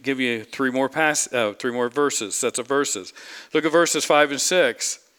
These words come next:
"He predestined us for adoption to himself as sons through Jesus Christ, according to the purpose of his will,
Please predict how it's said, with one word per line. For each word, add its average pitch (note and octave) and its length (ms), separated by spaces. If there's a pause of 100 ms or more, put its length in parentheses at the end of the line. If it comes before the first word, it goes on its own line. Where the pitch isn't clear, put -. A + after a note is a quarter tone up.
(500)
"He E3 200
predestined D#3+ 460
us D3 140
for C#3+ 160
adoption C#3 440
to F3 140
himself B2 540 (240)
as B2+ 160
sons D3+ 320
through E3 240
Jesus C#3 360
Christ, A#2+ 340
according E3 360
to C#3 100
the B2 100
purpose E3 360
of D3 140
his D#3+ 180
will, A#2 400